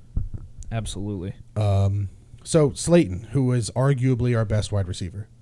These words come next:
Speaker 1: Yeah.
Speaker 2: sixteen games, seventy-one targets, forty-six catches, seven hundred twenty-four yards, two touchdowns, almost sixteen yards per reception.
Speaker 1: He had seven hundred yards, and he was
Speaker 2: And he caught about
Speaker 1: the
Speaker 2: half the balls that were
Speaker 1: top
Speaker 2: thrown to him.
Speaker 1: guy,
Speaker 2: Yeah.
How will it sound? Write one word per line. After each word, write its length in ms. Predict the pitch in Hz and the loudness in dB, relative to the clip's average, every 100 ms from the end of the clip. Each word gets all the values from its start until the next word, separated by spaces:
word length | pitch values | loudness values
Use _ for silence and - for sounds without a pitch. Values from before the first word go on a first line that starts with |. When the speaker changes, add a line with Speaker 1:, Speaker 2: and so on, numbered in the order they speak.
| - - - - - - - - - 139 | -20 -20 -20 -20 -20 -20 -20 -20 -8 4
Speaker 1:
Yeah. 180 | 139 | 6
Speaker 2:
sixteen 340 | 226 202 160 156 | 6 4 2 2
games, 520 | 139 135 135 127 - - | 2 2 2 -2 -10 -20
seventy-one 600 | - - 131 143 139 135 120 | -8 -2 2 2 2 2 0
targets, 420 | 120 113 113 - | -2 0 -4 -6
forty-six 640 | - 135 147 143 143 - | -2 2 4 2 -2 -6
catches, 500 | - 104 - 98 98 - - - - - | -2 -2 -2 -4 -6 -14 -20 -20 -18 -6
seven 280 | - 143 | 0 2
hundred 200 | 143 139 | 4 2
twenty-four 400 | - 135 123 123 | 0 0 0 0
yards, 340 | 107 101 101 - | 0 0 -2 -6
two 220 | - 120 | -4 -2
touchdowns, 640 | - 101 - 98 95 98 - - - - - - - - | -2 -4 -2 -2 -2 -8 -16 -20 -20 -20 -20 -20 -8 0
almost 320 | 147 143 - | 2 2 0
sixteen 420 | - - 156 143 | -6 -6 -2 0
yards 240 | 127 123 | 2 0
per 120 | - 104 | -2 -6
reception. 480 | 92 98 95 - - - - | -4 -6 -8 -14 -20 -20 -20
Speaker 1:
He 200 | - 143 156 | -2 2 4
had 300 | 190 175 - | 4 2 -4
seven 360 | - 131 139 | -2 0 2
hundred 320 | 120 120 117 110 | 2 0 0 0
yards, 440 | 110 101 95 - | -2 -2 -6 -12
and 160 | 107 104 | -12 -8
he 160 | 113 | -2
was 360 | 123 123 107 - - - | 2 2 0 -6 -12 -6
Speaker 2:
And 60 | |
he 40 | 117 | -4
caught 180 | - 110 | 0 0
about 140 | 104 | 4
Speaker 1:
the 180 | 87 117 | 6 6
Speaker 2:
half 220 | 117 - | 2 0
the 80 | 107 | 0
balls 260 | 98 98 90 | 0 0 2
that 60 | |
were 40 | - | 4
Speaker 1:
top 220 | 135 120 | 6 4
Speaker 2:
thrown 60 | 87 | 2
to 40 | |
him. 40 | |
Speaker 1:
guy, 380 | 120 107 92 90 - - - | 4 4 2 -4 -10 -12 -6
Speaker 2:
Yeah. 160 | 95 | -4